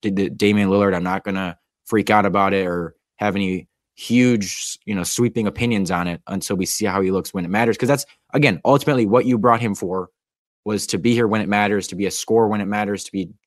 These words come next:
you know, draining threes when it matters. You didn't bring him here. As frustrating as it is right now, you did not bring him here to win a bunch of games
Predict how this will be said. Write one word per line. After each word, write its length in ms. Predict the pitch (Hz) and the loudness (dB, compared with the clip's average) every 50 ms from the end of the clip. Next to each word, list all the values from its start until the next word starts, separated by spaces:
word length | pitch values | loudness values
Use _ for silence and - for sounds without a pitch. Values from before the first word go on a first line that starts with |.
| _ _ _ | _ _ _
you 100 | - 98 | -10 -8
know, 100 | 90 87 | -8 -8
draining 440 | 85 76 - 104 113 110 110 104 101 | -8 -6 -2 0 2 2 0 -2 -2
threes 260 | 104 104 104 101 - | -2 -4 -4 -4 -4
when 100 | 104 98 | -6 -6
it 60 | 92 | -6
matters. 480 | 92 95 98 104 101 98 98 98 - - _ _ _ _ _ _ _ _ _ _ _ _ - | -4 -2 -2 -2 -2 -2 -4 -6 -10 -14 _ _ _ _ _ _ _ _ _ _ _ _ -6
You 120 | 107 117 | -2 0
didn't 260 | 131 143 147 120 107 | 2 0 0 0 0
bring 160 | 113 135 139 | 0 0 2
him 120 | 135 110 98 | 0 0 -2
here. 320 | 98 95 92 92 95 101 - _ _ _ _ _ _ - | -2 -2 -2 -4 -6 -8 -14 _ _ _ _ _ _ -8
As 140 | 107 101 - | -8 -4 0
frustrating 340 | - 143 143 147 156 143 139 | 0 2 4 4 4 4 4
as 100 | 131 123 | 2 2
it 60 | 151 | 2
is 120 | 160 135 | 2 2
right 140 | 120 101 92 | 2 2 0
now, 280 | 90 87 90 90 98 - _ _ _ _ _ _ _ _ _ _ _ _ _ _ - | 0 -2 -4 -6 -8 -12 _ _ _ _ _ _ _ _ _ _ _ _ _ _ -4
you 140 | - 110 110 | -2 0 2
did 180 | 117 120 104 | 2 2 2
not 280 | 98 110 143 143 120 104 | 2 0 0 0 0 0
bring 180 | 127 127 131 131 | 0 0 0 0
him 120 | 127 104 | -2 -4
here 320 | 95 95 90 90 90 92 _ _ _ _ _ _ _ _ _ _ _ - | -4 -6 -6 -8 -8 -12 _ _ _ _ _ _ _ _ _ _ _ -4
to 120 | - 113 | -2 0
win 220 | 104 113 123 123 | 2 4 4 4
a 60 | 123 110 | 4 2
bunch 220 | 113 113 107 - | 2 0 -2 -4
of 60 | 113 | -4
games 480 | 101 110 107 107 107 104 104 - - | -2 -2 0 0 -2 -4 -6 -8 -12